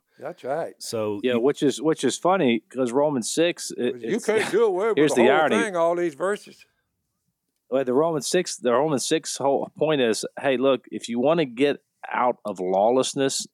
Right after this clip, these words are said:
Speaker 3: then you have to get out from under the law. That's
Speaker 1: That's
Speaker 3: the
Speaker 1: it.
Speaker 3: irony.
Speaker 1: That's it.
Speaker 2: Correct. That's right.
Speaker 3: I mean, that's, that's the power of the gospel right there. You
Speaker 1: That's
Speaker 3: say, "I'm,
Speaker 1: it.
Speaker 3: I, I, I don't know how to get out of lawlessness." Well, then you need to get out from under the law.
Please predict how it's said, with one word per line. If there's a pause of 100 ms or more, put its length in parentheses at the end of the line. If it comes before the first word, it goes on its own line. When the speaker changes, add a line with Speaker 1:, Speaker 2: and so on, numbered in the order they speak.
Speaker 3:
then
you
have
to
get
out
from
under
the
law.
That's
Speaker 1:
That's
Speaker 3:
the
Speaker 1:
it.
Speaker 3:
irony. (140)
Speaker 1:
That's
it.
Speaker 2:
Correct.
That's
right.
Speaker 3:
I
mean,
that's, (220)
that's
the
power
of
the
gospel
right
there.
You
Speaker 1:
That's
Speaker 3:
say,
"I'm,
Speaker 1:
it.
Speaker 3:
I,
I, (100)
I
don't
know
how
to
get
out
of
lawlessness."
Well,
then
you
need
to
get (100)
out
from
under
the
law.